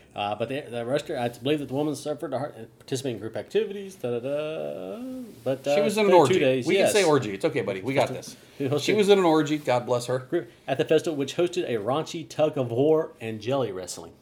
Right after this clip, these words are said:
Speaker 2: The tug of war I'm out on.
Speaker 1: <laughs>
Speaker 2: Because I'm not positive what they're tugging,
Speaker 1: <laughs>
Speaker 2: and I'm not into somebody trying to rip that motherfucker off. I've done enough to it. I don't <laughs> need anything else happening to
Speaker 1: But
Speaker 2: it.
Speaker 1: the jelly wrestling sounds kinda fun.
Speaker 2: The,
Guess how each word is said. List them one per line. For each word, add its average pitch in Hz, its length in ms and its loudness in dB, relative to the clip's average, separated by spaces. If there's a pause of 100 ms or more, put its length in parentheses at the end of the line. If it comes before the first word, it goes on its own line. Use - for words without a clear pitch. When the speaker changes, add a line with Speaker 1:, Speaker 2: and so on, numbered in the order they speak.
(1400)
Speaker 2:
The 120 100 -8
tug 175 260 2
of 151 80 -2
war 139 200 4
I'm 110 120 0
out 98 140 -2
on. 80 180 -10
Speaker 1:
<laughs> - 60 -18 (1400)
Speaker 2:
Because - 220 -10
I'm 113 80 -4
not 127 160 2
positive 139 380 0
what 123 120 -4
they're - 80 -12
tugging, 170 520 2 (260)
Speaker 1:
<laughs> - 200 -10
Speaker 2:
and 113 180 -2
I'm 135 140 2
not 143 220 2
into 139 180 -2
somebody 139 340 -2
trying 131 200 -2
to 123 40 -2
rip 127 140 -2
that 131 100 -2
motherfucker 120 400 0 (100)
off. - 280 -2 (160)
I've 110 180 -4
done 131 140 2
enough 139 280 2
to 190 120 6
it. 233 180 2 (160)
I - 80 -4
don't 135 360 -6
<laughs> - 0 -
need 156 260 2
anything 147 400 -2
else 185 160 0
happening 151 440 -2 (120)
to - 80 -4
Speaker 1:
But - 80 2
Speaker 2:
it. - 40 -10
Speaker 1:
the 180 80 4
jelly 247 280 0
wrestling 135 400 -2
sounds 127 280 -6
kinda 135 220 -4
fun. 151 220 -6 (160)
Speaker 2:
The, 139 160 -2